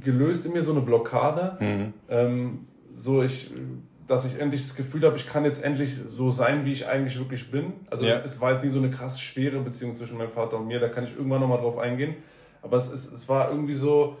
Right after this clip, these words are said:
Speaker 1: der hat mich immer so kritisch beäugt irgendwie. Es war immer nie so gut genug. Und, äh, dann dachte ich, ich kann jetzt endlich sein, wie ich bin. Dann kamen die Karten zurück und das hat dann nochmal das bestätigt, irgendwie in, in mir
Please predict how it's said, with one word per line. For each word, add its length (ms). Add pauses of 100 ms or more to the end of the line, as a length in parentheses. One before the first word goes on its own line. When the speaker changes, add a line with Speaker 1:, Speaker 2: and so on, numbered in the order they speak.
(1120)
Speaker 1:
der 120
hat 120
mich 140
immer 160
so 300
kritisch 400
beäugt 400
irgendwie. 240
Es 100
war 100
immer 140
nie 80
so 120
gut 200
genug. 300
Und, 240
äh, 20 (260)
dann 200
dachte 240
ich, 100
ich 160
kann 120
jetzt 180
endlich 260
sein, 220
wie 60
ich 140
bin. 160
Dann 120
kamen 240
die 60
Karten 360
zurück 420
und 140
das 160
hat 140 (100)
dann 160
nochmal 300
das 180
bestätigt, 800 (100)
irgendwie 500
in, 340
in 200
mir 380